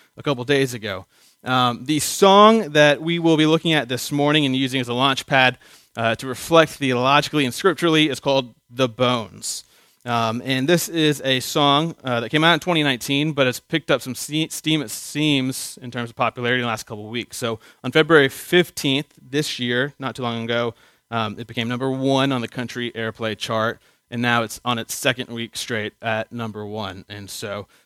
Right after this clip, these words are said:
uh, I texted one of my friends about the song I was doing this morning, and they're like, "That's the most overplayed song in the world right now," which it sounds like it may be, because it's been, uh,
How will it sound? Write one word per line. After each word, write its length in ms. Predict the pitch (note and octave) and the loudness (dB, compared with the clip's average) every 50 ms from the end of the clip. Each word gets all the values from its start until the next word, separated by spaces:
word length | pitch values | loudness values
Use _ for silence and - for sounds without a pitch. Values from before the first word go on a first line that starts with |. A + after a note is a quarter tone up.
| _ | _
uh, 80 | - A2 | -4 -2
I 120 | G#2+ A#2 | -2 2
texted 360 | - F3+ D#3 C#3 D3+ C#3 C3+ | 4 4 4 4 2 -4 -4
one 340 | G2 C3 D#3+ D3+ D3 E3 E3 | -6 -14 -8 -2 2 2 4
of 60 | E3+ | 4
my 120 | D#3+ C#3+ C3+ | 4 4 2
friends 460 | - - C3+ C3 C3 C3 B2 - C3 | 0 0 -2 -2 -2 -2 -4 -8 -10
about 300 | C3+ - A#2+ A#2+ A#2 G#2+ | -10 -6 -4 -4 -4 -4
the 60 | G#2+ | -4
song 220 | - - C3 B2 A#2+ | -4 -2 0 0 0
I 40 | |
was 80 | A#2 A2 | -2 -4
doing 120 | A#2+ A#2+ | -6 -8
this 140 | A2+ - - | -10 -10 -10
morning, 400 | A#2 A2+ A2 G#2+ G#2+ G#2 G#2+ G2 - | -8 -8 -6 -6 -6 -6 -8 -10 -12
and 120 | G#2 G#2+ | -10 -8
they're 120 | G#2+ G#2+ | -8 -6
like, 200 | G#2+ G#2 F#2 - | -6 -6 -6 -4
"That's 240 | - C3+ A#2+ A#2 - | -2 -2 -2 -2 -4
the 60 | C#3 | -6
most 180 | B2+ A2 G#2 - - - | -8 -8 -8 -10 -8 -2
overplayed 560 | D3 C#3+ C#3+ C3 C#3+ B2+ - C#3 B2 A#2+ A2 | 0 0 2 2 0 -2 0 0 0 0 -2
song 440 | - - B2+ A#2 A#2 A#2 A#2 A#2 A2+ | -2 -2 -2 0 0 0 -2 -4 -8
in 60 | A2+ | -10
the 100 | A2+ A2 | -10 -8
world 300 | A2 A#2 A#2 A#2 A#2 A2+ | -8 -6 -6 -6 -6 -6
right 240 | A#2 A#2 A2 G2+ A2+ | -6 -8 -8 -8 -8
now," 340 | A#2 A2+ A2 G#2+ G#2 G2 - _ _ _ _ - | -6 -6 -4 -4 -6 -6 -10 _ _ _ _ -6
which 140 | E3+ D#3+ | -4 -2
it 80 | G3 F#3 | 0 0
sounds 240 | - G#3 G#3 G3+ F#3+ | 2 4 4 6 6
like 120 | G#3 G3 | 6 6
it 120 | G#3+ G3+ F3 | 6 4 6
may 180 | F#3+ G3+ G3+ | 8 6 8
be, 300 | F3+ A#3 A#3 C3 G#2+ G2+ - - | 6 6 2 0 0 -2 -8 -8
because 440 | - B2+ A#2 - C3+ B2 A#2+ - C3 | -6 -4 -2 0 0 0 0 -2 -6
it's 200 | B2 - - - | -6 -8 -8 -4
been, 340 | - C#3 C3 B2+ B2 B2+ | -2 -2 0 0 0 0
uh, 300 | B2 B2 B2 A#2+ A#2+ B2 | 2 2 2 2 2 0